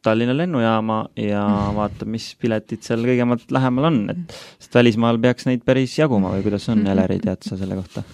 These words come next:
Speaker 2: Ei tea, eelistan ikka eestimaist.
Speaker 1: Mhm.
Speaker 2: <laughs> Ei, aga ei tasu muretseda.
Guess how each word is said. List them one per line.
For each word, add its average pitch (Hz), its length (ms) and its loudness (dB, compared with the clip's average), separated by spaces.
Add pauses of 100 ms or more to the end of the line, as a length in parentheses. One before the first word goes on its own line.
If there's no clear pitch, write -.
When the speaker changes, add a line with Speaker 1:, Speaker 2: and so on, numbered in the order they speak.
(640)
Speaker 2:
Ei 202 140 -4
tea, 202 260 0
eelistan 202 480 0
ikka 202 140 -6
eestimaist. 196 960 2 (340)
Speaker 1:
Mhm. - 220 2 (260)
Speaker 2:
<laughs> - 0 -
Ei, 190 240 -10
aga 185 540 -2 (1500)
ei 277 340 -2
tasu 392 240 -2
muretseda. 196 600 0